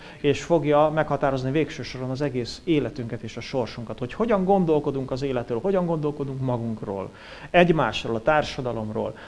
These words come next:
És ez a kérdés, amiről ma szó lesz, az pontosan erről szól. Szeretném, hogyha megértenénk, eh, valami fontos dolgot Istennek a szemléletmódjáról, és ebből,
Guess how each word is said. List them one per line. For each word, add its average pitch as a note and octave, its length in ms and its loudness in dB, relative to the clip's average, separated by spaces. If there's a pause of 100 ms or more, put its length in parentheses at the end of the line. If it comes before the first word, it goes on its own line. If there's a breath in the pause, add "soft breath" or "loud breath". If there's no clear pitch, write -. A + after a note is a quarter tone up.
(140 loud breath)
És D3+ 240 4
ez G#3+ 100 4
a G#3+ 100 4
kérdés, E3+ 520 4
amiről D3 260 0
ma D3+ 140 2
szó D3 240 -2
lesz, D3 260 2
az B2+ 200 -4
pontosan B2+ 720 0
erről A#2 360 -2
szól. A2 320 -6
Szeretném, G3+ 480 4
hogyha E3+ 220 -2
megértenénk, D#3+ 880 2 (380 loud breath)
eh, C#3 400 4 (220)
valami E3 260 6
fontos G3+ 400 2
dolgot E3 320 4
Istennek D3 520 0
a C3 40 -4
szemléletmódjáról, B2 1200 -2 (560 loud breath)
és D3 160 2
ebből, G3 580 8